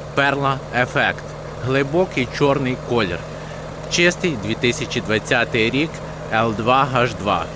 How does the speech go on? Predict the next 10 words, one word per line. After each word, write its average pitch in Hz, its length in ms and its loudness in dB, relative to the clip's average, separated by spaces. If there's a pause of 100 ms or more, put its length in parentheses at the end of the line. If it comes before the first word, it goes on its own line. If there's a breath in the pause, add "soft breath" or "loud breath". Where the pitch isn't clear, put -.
(320)
Свіженька 143 600 2
пропозиція 147 840 4 (200)
лише 120 460 4 (360)
з 123 160 2 (200)
аукціону. 113 840 0 (1080)
Новенька 147 600 4
мордашка, 170 720 2 (600 loud breath)
дві 120 120 -4
тисячі 165 540 -2 (300)
двадцятий 120 680 0